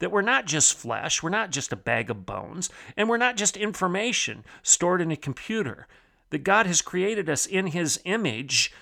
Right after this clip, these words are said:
as a person, as a human being, and our being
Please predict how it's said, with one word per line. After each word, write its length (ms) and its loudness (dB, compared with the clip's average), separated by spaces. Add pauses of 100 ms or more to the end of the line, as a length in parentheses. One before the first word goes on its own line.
(480)
as 400 6
a 180 2
person, 640 0
as 280 0
a 120 0
human 840 -2
being, 540 0
and 220 0
our 160 4
being 840 0